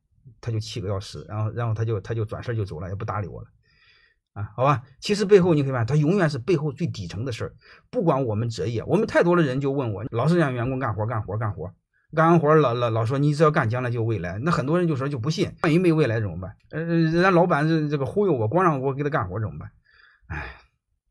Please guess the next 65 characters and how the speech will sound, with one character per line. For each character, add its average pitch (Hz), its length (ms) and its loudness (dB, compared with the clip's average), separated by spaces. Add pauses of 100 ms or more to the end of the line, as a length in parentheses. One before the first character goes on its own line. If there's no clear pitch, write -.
(960)
我 123 240 4
也 160 100 6
打 120 160 -4
过 110 140 2
工， 139 280 0
我 147 100 2
在 160 80 4
外 165 160 4
企 110 120 -4
待 131 140 0
过， 127 360 -4
好 110 100 -4
吧， 120 180 0 (120)
<laughs> 160 140 4
我 135 120 2
在 175 140 2
国 165 200 4
企 165 180 -2
也 110 80 0
待 127 200 -2
过， 120 260 -8 (200)
嗯， 101 200 -4 (220)
我 147 100 -2
在 151 100 6
上 156 200 4
市 - 100 -4
公 131 140 -2
司 135 40 0
也 131 80 0
待 139 200 0
过， 127 120 -2
我 120 140 -2
就 135 80 -2
这 143 100 -2
么 123 120 -2
走 - 160 -6
出 123 100 -8
来 120 100 -2
的。 107 160 -6 (600)
你 135 180 2
只 165 120 2
要 226 120 10
踏 190 220 -2
踏 175 160 -2
实 165 100 -6
实 147 160 -4
做 160 180 2
事 165 120 2
儿， - 140 -4 (120)
但 170 100 -2
是 185 80 -2
你 202 120 2
千 240 180 0
万 208 100 4
别 165 160 6
为 185 280 4
了 156 100 6
做 165 160 4
事 220 80 2
儿 135 80 2
而 104 80 -4
做 107 140 -4
事 104 80 -4
儿 78 80 -8
哈， 90 200 -10